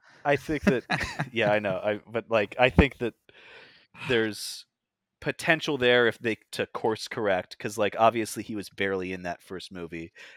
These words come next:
Speaker 1: and, like, that deleted
Speaker 2: Yeah.
Speaker 1: scene that they released is, you know, not necessarily, they don't have to make that canon in the movies.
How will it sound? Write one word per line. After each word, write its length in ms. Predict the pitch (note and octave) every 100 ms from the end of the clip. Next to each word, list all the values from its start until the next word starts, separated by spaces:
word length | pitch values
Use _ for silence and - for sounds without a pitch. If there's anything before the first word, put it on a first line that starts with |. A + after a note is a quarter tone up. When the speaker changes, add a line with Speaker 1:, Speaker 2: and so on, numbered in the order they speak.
| _
Speaker 1:
and, 160 | G#2 F#2+
like, 200 | F2+ -
that 240 | F#2+ -
deleted 320 | G#2 F2+ F#2 E2+
Speaker 2:
Yeah. 20 |
Speaker 1:
scene 340 | D#2 G#2 F#2 F2+
that 120 | -
they 120 | F2+
released 640 | F2 E2+ E2 D#2+ - - _
is, 440 | - F2+ E2+ E2 -
you 100 | G2+
know, 280 | F2 E2+ - _ _
not 260 | G#2+ F#2+ F2
necessarily, 880 | F#2+ - - - F#2 F2+ F2 E2+ E2
they 80 | -
don't 100 | F#2+
have 140 | F#2+ -
to 80 | F#2
make 260 | F2+ F2+
that 200 | F#2+ E2+ -
canon 440 | F#2+ F2+ E2+ E2
in 140 | E2+
the 180 | E2+ D#2 - _ -
movies. 560 | G#2 F#2+ D#2 D#2 -